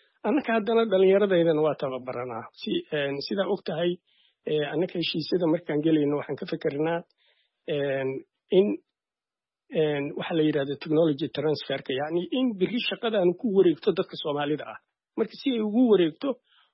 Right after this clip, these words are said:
waa in si slowly ah oo tartiib ah, boqolkiiba labaatan iyo shan ay ku wareegto, haddana boqolkiiba konton, haddana boqolkiiba toddobaatan iyo shan, ilaa marka dambe ay iyagu la wareegaan. Ma fahamtay? Marka sidaasaan u design garaynaa.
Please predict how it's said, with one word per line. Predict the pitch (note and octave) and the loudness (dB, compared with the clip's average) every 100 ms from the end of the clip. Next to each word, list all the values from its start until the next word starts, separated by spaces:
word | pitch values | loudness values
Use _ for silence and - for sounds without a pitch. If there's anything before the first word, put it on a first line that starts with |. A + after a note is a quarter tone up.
| - | -2
waa | G3 | 0
in | - A#3+ | 2 0
si | A3+ - C#4 | 0 0 -2
slowly | G#3 A3 A3+ G#3 E3 | -2 4 4 4 0
ah | - C3+ - _ | -6 -14 -16 _
oo | - D3 | -4 -4
tartiib | - E3 - G3+ E3+ | -2 -6 0 2 2
ah, | C3+ | -2
boqolkiiba | C3+ D#3 F#3 E3 | -4 -4 -4 -2
labaatan | E3 D#3+ E3 F#3+ | 0 0 0 0
iyo | F3 | 0
shan | - F#3+ | 0 -2
ay | E3+ | -2
ku | D3+ F#3 | 0 0
wareegto, | F#3 E3+ - | 2 0 -4
haddana | C3+ D3 E3+ | -4 -2 -2
boqolkiiba | D#3+ F3+ F3 E3+ E3 D#3+ | -2 -2 -4 -6 -8 -6
konton, | F3 F3 F3 F#3+ _ _ _ | -6 -6 -6 -12 _ _ _
haddana | E3+ E3 | 0 0
boqolkiiba | F#3 F3+ F3 E3 | 2 0 0 -2
toddobaatan | D#3+ D#3+ E3 E3+ D#3+ | 0 -2 -2 -2 -4
iyo | E3+ | -4
shan, | G3+ F#3 _ _ _ | -8 -10 _ _ _
ilaa | C4 A#3 | 0 2
marka | G#3+ A3 F3+ | 2 2 0
dambe | F3 E3+ | 0 -2
ay | F#3+ E3+ | 2 2
iyagu | F#3 F#3+ F3+ | 4 4 8
la | F3 | 8
wareegaan. | E3+ D3 D3 C#3+ A2+ _ _ _ _ _ _ _ _ _ _ - _ | 6 2 -2 -4 -6 _ _ _ _ _ _ _ _ _ _ -20 _
Ma | - B3 | -4 -4
fahamtay? | - D3+ B2+ E3 | -4 -8 -8 -6
Marka | B3 G#3+ | -4 -4
sidaasaan | G3 B3+ A3 G#3 F#3+ F3+ | -4 0 0 0 -2 -2
u | F#3 | -4
design | E3 D3 D3 C#3 | -6 -2 -2 -2
garaynaa. | C#3+ C#3+ D#3 A3 | -4 -4 -4 -4